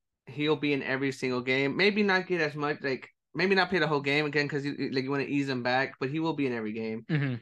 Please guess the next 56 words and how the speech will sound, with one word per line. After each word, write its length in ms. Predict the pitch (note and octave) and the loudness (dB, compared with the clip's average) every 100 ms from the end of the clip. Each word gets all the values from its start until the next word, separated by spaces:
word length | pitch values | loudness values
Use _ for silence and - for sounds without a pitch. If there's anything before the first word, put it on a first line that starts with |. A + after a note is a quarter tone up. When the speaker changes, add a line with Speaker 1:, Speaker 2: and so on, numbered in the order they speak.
| - | -6
Speaker 1:
just 200 | - F#3 | -4 -2
to 60 | F3 | -2
get 160 | D3+ D3 | 0 0
him 140 | C#3 | 0
ready 160 | C3 C3+ | 0 0
for 120 | B2+ | -2
that 220 | B2 A#2 | -2 -2
opening 360 | C3 C3 B2+ B2 | -4 -4 -4 0
day. 160 | C3+ | 0
Speaking 320 | C#3 E3 D3+ | 0 -4 -2
of 100 | B2+ | -2
opening 380 | A#2+ A#2 A#2 A#2+ | -2 -2 -4 -4
day, 180 | B2 C3 | 0 0
Baker 300 | B2+ C3 C#3+ | 0 -2 0
did 120 | B2+ | 0
not 160 | C3 C3 | 0 -2
commit 500 | - B2 B2 C#3+ - - | -2 -2 2 2 0 -6
saying 340 | - - A#2+ A#2 | -12 -6 -6 -4
Alvarez 520 | A2+ B2 B2 A#2+ A#2+ | -4 -4 -2 -4 -4
will 60 | A2+ | -6
be 100 | A#2 | -4
ready 200 | A#2 B2 | -4 -4
for 140 | A#2 | -6
opening 300 | A#2 A#2 A#2 | -8 -6 -6
day, 140 | A#2 | -4
but 180 | A#2+ A2+ | -4 -8
he 220 | A2 A#2 | -8 -10
has 280 | A#2 A2 G#2+ - _ | -8 -8 -8 -10 _
hopes. 360 | A2+ A2+ - - _ _ _ _ _ _ | -8 -8 -10 -20 _ _ _ _ _ _
When 160 | C#3+ | -2
do 60 | D#3 | 0
you 60 | D3+ | 0
think 200 | D3+ C#3 | -2 -2
we'll 280 | C#3 C#3 - - | 0 0 -4 -10
see 180 | C#3 | -6
Alvarez 460 | A#2+ A#2+ A#2+ G#2 G#2+ | -4 -4 -4 -8 -8
back? 400 | - - - - _ _ _ - - _ _ _ _ _ _ _ _ - | -14 -16 -16 -20 _ _ _ -20 -20 _ _ _ _ _ _ _ _ -2
Speaker 2:
I 100 | C#3 | 2
would 140 | G#3 | 4
say 400 | - G3 G#3 G#3 F#3+ - - - - - _ _ _ _ | 6 6 8 6 0 -4 -12 -14 -16 -20 _ _ _ _
if 120 | D3 | 2
it's 140 | D#3+ E3 | 4 4
not 160 | G#3 | 4
gonna 100 | G#3 | 4
be 120 | F3 | 6
opening 280 | D#3+ D3+ C#3+ | 6 6 2
day, 220 | C3+ C3+ | 2 2
it's 100 | C#3 | 0
gonna 140 | C3+ C#3 | -4 -4
be 80 | C3+ | -2
that 180 | A#2+ | 0
next 220 | A#2+ A2+ - | -2 -4 -6
series 260 | A2 G#2+ | -8 -8
against 320 | A2+ A2 - | -8 -8 -10
the 60 | - | -12
Tigers. 400 | A2 - E3+ - | -14 -14 -16 -18